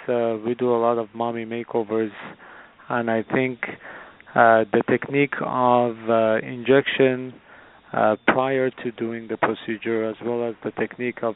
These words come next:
of, um, combining, for example, uh, putting in the implants through the belly button as opposed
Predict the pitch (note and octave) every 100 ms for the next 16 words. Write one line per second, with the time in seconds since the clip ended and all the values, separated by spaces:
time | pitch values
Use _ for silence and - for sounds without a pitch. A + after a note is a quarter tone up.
0 | - A#2 G#2+ - - - - _ A2 G#2+
1 | G2+ G2+ G2+ - - B2+ A#2+ B2 B2+ B2
2 | A#2 A2+ - A2+ A2 G2 A2+ A2+ A2 A2+
3 | A2 - - - - - - G#2+ G2+ -
4 | B2+ B2 A#2+ A2+ A2+ A#2 A#2 A#2 A2 -
5 | A2+ G#2+ G#2+ B2+ B2+ B2 A#2+ - A2 G#2
6 | G2+ - A2+